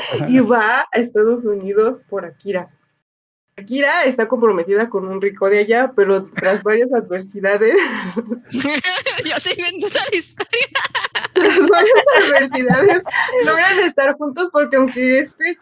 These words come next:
Speaker 2: chavo sigue siendo, pues, un, un estudiante promedio, pues sí logra hacer buenos,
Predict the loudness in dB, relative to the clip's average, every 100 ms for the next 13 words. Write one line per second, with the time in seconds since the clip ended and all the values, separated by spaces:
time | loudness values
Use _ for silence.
0 | _ 0 2 0 -4 -6 -6 -2 -4 0
1 | 2 2 0 -2 -2 -2 -4 -4 -2 -2
2 | 0 -4 -4 -10 -8 -6 -8 _ -10 -8
3 | -4 -2 -2 -2 0 0 2 2 4 0